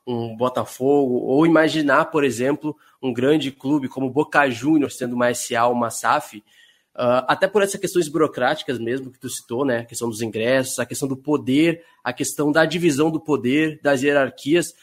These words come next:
é complicadas, né? Eu queria só te perguntar, cara, é, esse contexto das torcidas que vem acontecendo, nesse caso de, de agora, né? Se eu não me engano, foram noventa feridos no total, e et cetera.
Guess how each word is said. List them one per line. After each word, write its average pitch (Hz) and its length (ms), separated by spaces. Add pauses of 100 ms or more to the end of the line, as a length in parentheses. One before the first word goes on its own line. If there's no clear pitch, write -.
(160)
é 165 100
complicadas, 175 680
né? 123 180 (300)
Eu 185 140
queria 214 240
só 220 200
te - 100
perguntar, 339 460
cara, 139 260
é, 139 540 (200)
esse 208 220
contexto 180 400
das 160 200
torcidas 135 800 (200)
que - 100
vem 127 120
acontecendo, 123 580
nesse 147 240
caso 127 360
de, 120 600
de 131 100
agora, 113 420
né? 131 300
Se - 160
eu 123 140
não 127 120
me 127 120
engano, 123 220
foram 131 340
noventa 117 380
feridos 107 340
no 113 80
total, 110 600 (360)
e 120 80
et 110 120
cetera. 131 440